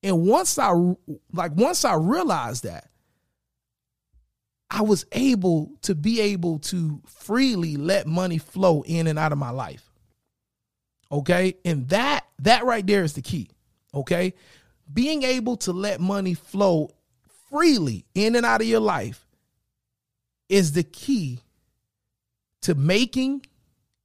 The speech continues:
as much money as you want to get the things that you want out of life. Literally.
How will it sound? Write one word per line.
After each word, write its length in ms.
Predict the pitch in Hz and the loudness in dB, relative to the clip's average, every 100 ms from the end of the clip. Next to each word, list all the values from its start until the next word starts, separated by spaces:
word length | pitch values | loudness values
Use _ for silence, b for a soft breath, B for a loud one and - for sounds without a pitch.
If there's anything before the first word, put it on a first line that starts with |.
| _ _ _ _ _ _ | _ _ _ _ _ _
as 240 | 180 160 135 | -2 0 2
much 380 | 147 208 233 202 | 2 4 2 2
money 340 | 220 214 196 | 2 2 0
as 160 | 185 151 | 0 2
you 100 | 175 | 2
want 360 | 175 135 - - _ _ _ _ _ _ - | 2 0 -6 -18 _ _ _ _ _ _ -10
to 100 | 139 | -6
get 200 | 139 175 | -2 0
the 80 | 156 | 0
things 320 | 165 156 135 | 0 -2 0
that 220 | 139 - | -2 -2
you 80 | 139 | -2
want 200 | 127 120 | -2 -4
out 120 | 101 | -4
of 80 | 101 | -8
life. 220 | 57 - - _ _ _ _ _ _ _ _ _ _ _ - | -12 -18 -20 _ _ _ _ _ _ _ _ _ _ _ 0
Literally. 420 | 170 196 131 95 | 6 6 6 -2